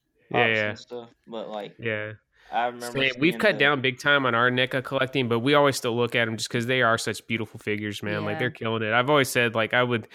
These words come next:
Speaker 1: if, if they could get a, the W W E license to release, you know, a handful of figures every year, I think that would be awesome.
Speaker 3: I wanna know if
Speaker 2: Yeah.
Speaker 3: Brian has ever seen any of the Teenage Mutant Ninja Turtle movies,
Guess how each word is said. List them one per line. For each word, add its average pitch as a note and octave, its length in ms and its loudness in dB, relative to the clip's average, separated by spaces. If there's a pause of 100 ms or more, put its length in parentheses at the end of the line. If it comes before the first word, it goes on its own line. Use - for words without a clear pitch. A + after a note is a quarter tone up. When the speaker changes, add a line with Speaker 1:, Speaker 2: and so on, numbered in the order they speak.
(440)
Speaker 1:
if, C#3+ 280 -2
if D3+ 160 0
they C#3+ 120 4
could C#3+ 180 -2
get C#3+ 140 4
a, - 20 2
the B2 260 -2
W B2+ 240 2
W A#2+ 240 -2
E A#2+ 160 0
license A2+ 500 0
to B2 200 0
release, A2+ 380 -2
you B2+ 80 -2
know, A#2 100 2
a G#2+ 60 0
handful A2+ 340 -2
of G#2+ 80 -4
figures A2+ 320 -4
every A2 220 -2
year, A2+ 120 2
I A2+ 60 2
think A2+ 160 -6
that A2 80 -4
would G#2 140 -4
be G#2 100 -6
awesome. A2 500 -4 (140)
Speaker 3:
I B3 140 4
wanna F4+ 220 0
know G3 240 0
if F#3 120 -4
Speaker 2:
Yeah. A3+ 80 -14
Speaker 3:
Brian F#3+ 360 0
has G3 140 -4
ever F3+ 220 -4
seen E3+ 300 -10
any E3+ 260 -10
of D#3 180 -12
the D#3 320 -6
Teenage E3 380 -10
Mutant E3 240 -10
Ninja D#3 240 -12
Turtle F3 320 -6
movies, - 640 -14